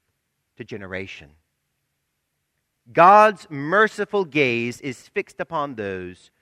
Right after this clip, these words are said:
who fear him. Now, this word fear can often cause confusion. When Mary sings about fear, she, she's not talking about the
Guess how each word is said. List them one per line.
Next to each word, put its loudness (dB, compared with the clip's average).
who -12
fear -10
him. -20
Now, 2
this -2
word 0
fear -2
can -10
often -2
cause -4
confusion. -14
When -2
Mary 4
sings -6
about 2
fear, -2
she, -16
she's -10
not 0
talking -2
about 0
the -4